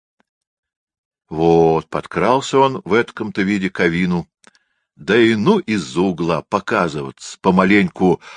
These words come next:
роги-то свои выставлять. Один-то малый и говорит другому: «Видишь?»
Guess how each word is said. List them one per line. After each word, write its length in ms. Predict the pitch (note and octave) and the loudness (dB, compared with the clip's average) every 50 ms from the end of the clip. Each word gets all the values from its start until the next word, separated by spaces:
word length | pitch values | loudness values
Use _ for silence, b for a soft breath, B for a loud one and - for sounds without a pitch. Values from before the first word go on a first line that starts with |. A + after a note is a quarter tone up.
| B B B | B B B
роги-то 640 | - G#2 G2+ A2+ A#2+ A2+ G#2 F2 C#2 C#2 - _ - | 0 2 4 6 6 6 6 6 2 -4 -16 _ -14
свои 460 | - - - E2 E2 D#2 D2 C#2 - _ b b b b | -12 -8 -4 -2 -2 0 -2 -4 -6 _ b b b b
выставлять. 840 | D#2+ D2 D#2 D2+ - - - E2 D#2+ D#2 D2 C2+ A#1+ - - - _ _ _ _ _ _ _ _ _ _ _ _ _ _ _ _ _ _ _ _ _ _ - | -8 -6 -6 -6 -8 -6 -4 -4 -4 -4 -4 -8 -10 -12 -20 -20 _ _ _ _ _ _ _ _ _ _ _ _ _ _ _ _ _ _ _ _ _ _ -6
Один-то 500 | E2+ D#2+ D2 D2 G#2 A2 F#2+ - - D#2+ | -4 -4 0 0 0 0 0 -2 -4 0
малый 340 | E2 F2+ G2 G2 F#2+ F2+ | 2 2 2 2 0 -2
и 140 | - - F2+ | -2 -4 -8
говорит 480 | D#2 D2 E2 D2+ D2+ D#2+ F2 G2+ G2 E2 | -4 -2 -2 0 0 0 0 -2 -6 -6
другому: 460 | D#2+ D#2+ D#2+ C2+ D#2 D2+ C#2 B1+ B1 | -8 -8 -6 -2 -2 -4 -4 -4 -10
«Видишь?» 500 | - D2+ F3+ G#2 F#2+ F#2+ - - - | -4 -2 -2 0 0 -2 -4 -4 -10